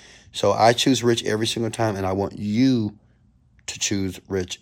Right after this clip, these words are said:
as well, but you have to take action, okay? Go to the link, grab the Online Millionaire Mastery course. I love to have you. I love to coach you. I love to show you some of the techniques that are upcoming, especially in two thousand nineteen and the next five years that I believe is gonna be very profound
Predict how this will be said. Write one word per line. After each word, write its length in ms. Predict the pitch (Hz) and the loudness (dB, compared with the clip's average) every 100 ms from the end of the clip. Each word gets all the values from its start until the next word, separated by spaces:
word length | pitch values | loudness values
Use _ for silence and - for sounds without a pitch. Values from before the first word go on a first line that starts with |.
| _ | _
as 180 | - - | -12 -4
well, 180 | 90 85 | -4 -4
but 220 | 87 90 | -8 -6
you 80 | 101 | -4
have 160 | 98 | -4
to 80 | 92 | -6
take 220 | - 90 | -10 -10
action, 340 | 87 - - 139 | -10 -12 -16 -14
okay? 340 | - 104 101 - - - - _ - | -4 -2 -2 -8 -20 -20 -20 _ 2
Go 160 | 135 | 4
to 140 | 139 143 | 6 6
the 120 | 135 | 6
link, 360 | 120 110 107 - _ _ _ | 6 4 2 -4 _ _ _
grab 380 | - 117 127 131 | 4 8 10 10
the 80 | 131 | 6
Online 400 | 127 117 113 110 | 4 4 4 2
Millionaire 300 | 104 101 101 | 0 0 -2
Mastery 400 | 101 98 - 95 | -2 -4 -4 -8
course. 340 | - 101 95 | -4 -2 -2
I 140 | - 92 | -4 -4
love 280 | 98 117 107 | 2 2 2
to 80 | |
have 300 | 101 101 95 | 0 0 -2
you. 120 | 87 90 | -2 -4
I 120 | 90 | -4
love 240 | 92 101 | -2 -2
to 80 | 92 | -2
coach 340 | 87 98 87 - | -4 -2 -4 -4
you. 200 | 87 - - - - - | -6 -8 -18 -20 -20 -4
I 80 | 98 | 0
love 300 | 98 107 95 | 4 2 2
to 80 | |
show 160 | 95 104 | -2 -2
you 120 | 98 | -2
some 160 | 92 104 | -2 -2
of 40 | |
the 80 | 101 | -2
techniques 520 | - 101 101 98 - | -4 -4 -4 -6 -6
that 140 | - 95 | -6 -6
are 140 | 95 | -2
upcoming, 540 | 101 110 - 101 101 95 | -4 -2 -4 -2 -2 -4
especially 420 | - 110 104 95 | -4 -4 -4 -8
in 40 | |
two 120 | 92 95 | -8 -6
thousand 220 | 92 90 | -6 -6
nineteen 640 | 92 87 127 135 123 117 - - - - | -8 -6 2 4 4 0 -4 -20 -16 0
and 80 | |
the 40 | 117 | 4
next 200 | 131 139 | 4 4
five 280 | 120 117 101 | 6 6 4
years 400 | 92 95 95 - | -2 -2 -4 -6
that 120 | 98 | -6
I 100 | 98 | -4
believe 380 | 98 104 104 90 | -2 -2 -2 -4
is 120 | - | -6
gonna 220 | 101 98 | -6 -6
be 200 | 87 90 | -4 -6
very 320 | 87 90 110 | -6 -4 -2
profound 720 | 110 110 - 117 113 107 107 | -4 -2 6 8 8 4 0